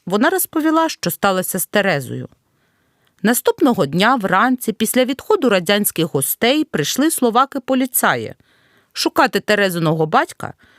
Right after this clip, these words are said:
що втік від робіт. Вони стверджували, що той був уночі тут. Тереза заперечила.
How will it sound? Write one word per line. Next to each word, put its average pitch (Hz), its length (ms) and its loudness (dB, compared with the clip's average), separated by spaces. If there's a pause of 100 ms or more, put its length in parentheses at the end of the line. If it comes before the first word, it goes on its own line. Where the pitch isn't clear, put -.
(140)
що - 240 -2
втік 320 320 -4
від 277 200 0
робіт. 214 440 -2 (680)
Вони 262 320 4
стверджували, 170 720 0
що - 220 -2
той 277 200 2
був 247 340 0
уночі 190 420 0
тут. - 400 -6 (520)
Тереза 285 400 0
заперечила. 156 760 -2